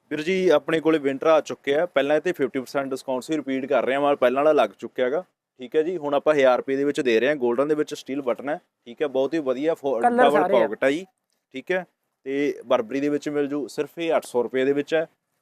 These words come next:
Speaker 1: ਤੇ ਹੋਰ ਕੋਟੀ ਵਿੰਟਰ ਦੇ ਵਿੱਚ ਵੀ ਤੁਸੀਂ ਦੇਖ ਸਕਦੇ ਹੋ, ਡਿਜ਼ਾਈਨ ਅਸ-, all ਅਵੇਲੇਬਲ ਹੈ ਜੀ, ਠੀਕ ਹੈ। ਇਹ ਸਿਰਫ ਆਪਣੇ ਕੋਲ ਸਾਢੇ ਪੰਜ ਸੌ ਰੁਪਏ ਦੀ ਮਿਲੂਗੀ, ਠੀਕ ਹੈ ਜੀ। ਤੇ ਤੁਸੀਂ ਆਹ Nike ਦੇ ਬ੍ਰਾਂਡ ਚੈੱਕ ਕਰ ਸਕਦੇ ਹੋ ਜੀ।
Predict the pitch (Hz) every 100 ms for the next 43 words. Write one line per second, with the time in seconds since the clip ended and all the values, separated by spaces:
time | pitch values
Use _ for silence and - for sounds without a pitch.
0 | _ - 139 135 135 127 135 147 - 135
1 | - 143 143 131 131 151 151 147 139 143
2 | 147 - 123 117 - 110 107 117 147 135
3 | 120 120 127 - - - 82 - _ _
4 | 120 123 131 123 120 135 147 147 135 -
5 | _ _ 120 - 135 - _ _ 156 190
6 | 175 160 180 160 156 143 147 135 135 170
7 | 156 127 131 123 131 127 107 107 170 -
8 | _ _ _ _ _ - 160 165 165 -
9 | _ _ - 135 127 135 147 151 143 135
10 | 139 143 135 127 131 123 127 - 117 -
11 | 110 104 113 107